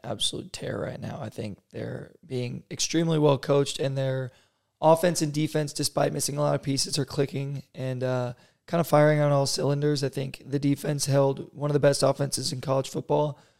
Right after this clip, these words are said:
um, to under their points per game, and their, their offense outscored their usual points per game. Um, however, I think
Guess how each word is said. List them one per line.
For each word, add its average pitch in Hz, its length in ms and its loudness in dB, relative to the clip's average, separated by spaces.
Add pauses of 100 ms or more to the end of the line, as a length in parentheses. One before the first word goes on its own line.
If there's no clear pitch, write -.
(300)
um, 131 520 -4 (480)
to - 220 -2
under 147 200 0
their 143 160 4
points 143 260 -4
per 139 140 -6
game, 143 260 0
and 139 100 -2
their, 131 280 -2
their 139 160 4
offense 139 420 4
outscored 143 500 2
their 143 140 0
usual 139 380 0
points 147 260 -6
per 151 140 -2
game. 156 280 0 (800)
Um, 139 580 0 (120)
however, 143 400 6
I 139 60 4
think 139 320 -2